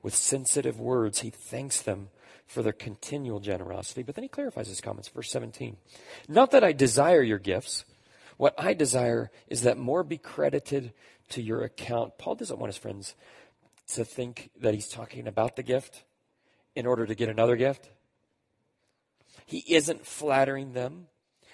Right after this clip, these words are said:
He's not a self-centered televangelist looking to buy a mansion with a six-car garage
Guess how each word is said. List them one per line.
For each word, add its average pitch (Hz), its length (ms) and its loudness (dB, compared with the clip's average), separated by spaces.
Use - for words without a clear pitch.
He's 135 180 -6
not 139 120 6
a 131 40 4
self-centered 135 600 0
televangelist 127 680 0
looking 131 240 -8
to 131 80 -4
buy 120 240 0
a 131 80 2
mansion 120 400 -2
with 120 80 -8
a 113 40 -12
six-car 127 440 -6
garage 113 460 -2